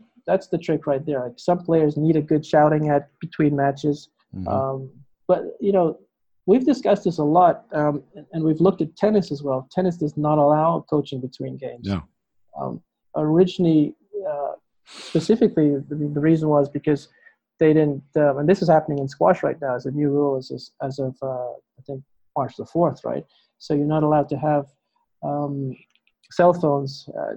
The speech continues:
Speaker 1: during, during a match. Um,
Speaker 2: Yeah,
Speaker 1: so I
Speaker 2: Tarek
Speaker 1: think
Speaker 2: Momin posted some, something, uh, over the la-, last couple of weeks, and I was, I ki-, it was, seemed kinda cryptic. I, I,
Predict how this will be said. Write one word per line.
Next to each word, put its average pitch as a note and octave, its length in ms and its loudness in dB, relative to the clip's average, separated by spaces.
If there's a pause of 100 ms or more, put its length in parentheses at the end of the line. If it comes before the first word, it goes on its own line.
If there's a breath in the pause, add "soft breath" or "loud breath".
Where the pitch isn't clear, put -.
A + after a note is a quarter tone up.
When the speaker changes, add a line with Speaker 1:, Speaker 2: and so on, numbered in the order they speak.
(680)
Speaker 1:
during, C#3+ 480 -2 (220)
during C#3+ 240 -4
a C3+ 40 -6
match. D3 460 -2 (260)
Um, E3+ 320 -6 (760 soft breath)
Speaker 2:
Yeah, C3+ 120 6
Speaker 1:
so D3+ 200 2
I E3+ 40 8
Speaker 2:
Tarek C3+ 140 4
Speaker 1:
think - 80 4
Speaker 2:
Momin C3+ 340 6
posted G#2+ 480 2
some, G2 560 0
something, F#2 640 -2
uh, F2 360 -2 (160)
over G#2 180 0
the F#2+ 100 0
la-, G2 240 2
last G#2 260 2
couple G2+ 280 2
of G2 80 2
weeks, G#2 260 2
and G2+ 100 2
I G2 80 4
was, F#2+ 160 0
I G#2 140 -4
ki-, - 160 -6
it F2 120 -8
was, F#2 120 -4
seemed A#2 360 0
kinda F#2+ 200 -2
cryptic. F#2 540 -2
I, G2 260 4
I, G2 40 2